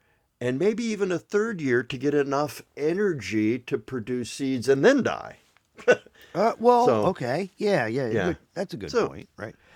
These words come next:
Speaker 2: 'Cause
Speaker 1: yeah.
Speaker 2: I, I mean, I've got, you know, I, I've got my garden. I've got, you know, the, the, like, my sage,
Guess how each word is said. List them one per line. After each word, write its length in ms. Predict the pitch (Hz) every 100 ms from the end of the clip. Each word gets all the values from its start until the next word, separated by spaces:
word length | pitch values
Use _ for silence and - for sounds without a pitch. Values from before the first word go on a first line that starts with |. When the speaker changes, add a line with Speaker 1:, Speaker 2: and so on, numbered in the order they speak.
| - _
Speaker 2:
'Cause 140 | 233
Speaker 1:
yeah. 60 | 285
Speaker 2:
I, 160 | -
I 20 | 247
mean, 180 | 247
I've 160 | 220 202
got, 220 | 180 123 -
you 120 | 127 113
know, 100 | 90
I, 160 | 101 -
I've 160 | 104 98
got 180 | 101
my 140 | 95 98
garden. 500 | 82 78 78 73 76
I've 140 | 71
got, 180 | 71 73 -
you 120 | 73
know, 180 | 67 71
the, 160 | 76 73
the, 220 | 80 76 - _ _ _
like, 200 | 143 -
my 140 | 170 170
sage, 680 | - 117 127 143 76 -